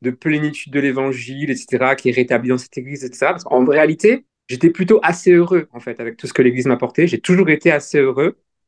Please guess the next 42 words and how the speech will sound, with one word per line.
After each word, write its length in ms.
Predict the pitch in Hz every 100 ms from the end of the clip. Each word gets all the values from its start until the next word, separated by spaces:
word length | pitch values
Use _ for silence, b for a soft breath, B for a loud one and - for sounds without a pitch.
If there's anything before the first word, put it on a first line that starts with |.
| -
Quand 100 | 135
je 60 |
dis 160 | 127 160 170
assez, 320 | 170 190 233
c'est 100 | 180
parce 160 | 147
que, 80 | 147
bon, 140 | 131 139
voilà, 180 | 165
j'avais 160 | 151 123
toujours 220 | - 151
des 80 | 139
motifs 300 | 120 117 120
de, 180 | 120 117
d'insati-, 500 | 123 123 127 - -
d'insatisfaction, 800 | 123 127 123 - 120 - 160 190 B B
des 80 | 120
choses 160 | 151 147
qui 100 | 143
me 60 |
plaisaient 240 | 135 120 120
pas. 220 | 151 180 b -
Mais 80 |
globalement, 500 | 123 160 165 147 160
j'étais, 320 | 196 143 - 120
j'ai 120 | 120
toujours 200 | 131 160
été 160 | 165
plutôt, 520 | 151 - 151 147 160 151
euh, 420 | 123 117 113 110
plutôt 220 | 123 117
en 160 | 147 123
paix 280 | 127 113 113 -
avec 180 | 107
cette, 240 | - 110 -
euh, 200 | 107 104
cette 180 | 110 -
religion. 400 | 113 104 135 190 B B B B -
Le 60 | 127
problème, 220 | 131 214
c'est 180 | 226 185
que 420 | 185 170 165 143